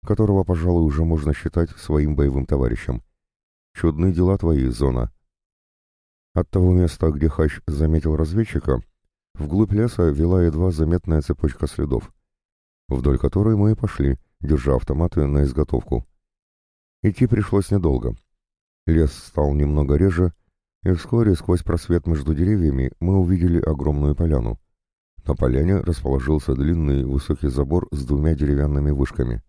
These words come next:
Поверху забора спиралью тянулась металлическая лента с лезвиями, которая, по сравнению с колючей проволокой, наносит более тяжёлые раны и гораздо сложнее преодолевается.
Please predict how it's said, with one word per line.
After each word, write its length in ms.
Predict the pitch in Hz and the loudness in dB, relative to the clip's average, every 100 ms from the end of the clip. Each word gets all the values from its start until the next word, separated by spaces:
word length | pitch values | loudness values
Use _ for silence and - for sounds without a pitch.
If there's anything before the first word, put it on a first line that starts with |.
| _ _ _ _ _ - | _ _ _ _ _ -8
Поверху 400 | - 80 104 98 | -2 0 0 0
забора 460 | 78 71 62 67 90 | 0 0 0 0 -2
спиралью 520 | - - 67 73 90 | -4 -2 0 2 0
тянулась 460 | - 71 69 80 - | 0 0 0 -2 -2
металлическая 640 | 73 73 69 71 - 69 69 | -2 0 0 -2 -2 0 2
лента 280 | 76 73 | 0 -2
с 80 | 76 | -2
лезвиями, 640 | 92 90 67 62 62 62 - _ _ _ - | -2 0 0 0 -2 -4 -8 _ _ _ -4
которая, 380 | 92 92 85 78 | 0 2 2 2
по 100 | 90 | -2
сравнению 460 | 78 78 78 73 | -2 0 0 0
с 60 | 73 | -2
колючей 380 | - 76 - 78 | -2 -2 -2 -2
проволокой, 600 | 87 95 71 - 65 57 _ _ _ - | -2 0 0 0 -2 -2 _ _ _ -4
наносит 420 | 85 90 85 80 | 0 0 0 -2
более 360 | 78 82 78 | 0 2 2
тяжёлые 460 | 71 76 78 76 76 | 2 -2 0 2 2
раны 340 | 95 85 62 - _ _ _ - | 2 0 -2 -6 _ _ _ -4
и 80 | |
гораздо 420 | 92 98 110 82 82 | 0 2 2 2 -2
сложнее 540 | - 76 71 80 80 | 0 -2 0 2 2
преодолевается. 880 | 73 71 69 69 64 62 55 - | 2 0 2 2 0 0 -4 -8